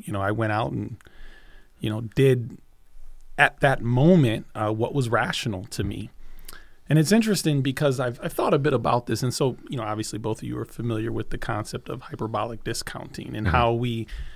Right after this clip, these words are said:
Speaker 1: you know, in the future, it, it, it's just less valuable
Speaker 2: Mm-hmm.
Speaker 1: to us.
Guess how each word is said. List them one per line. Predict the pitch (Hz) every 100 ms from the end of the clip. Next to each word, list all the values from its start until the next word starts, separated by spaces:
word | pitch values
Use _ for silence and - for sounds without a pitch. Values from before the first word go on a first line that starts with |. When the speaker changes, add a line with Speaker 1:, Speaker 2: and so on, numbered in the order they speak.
| -
Speaker 1:
you | 151
know, | 135 117
in | 165 135
the |
future, | - 214 240 - 156 135 127
it, | 127 -
it, | - -
it's | 127 -
just | 151 135
less | 135 120 -
valuable | 120 123 127 120 107 101 - -
Speaker 2:
Mm-hmm. | 95
Speaker 1:
to | 90 143 -
us. | - -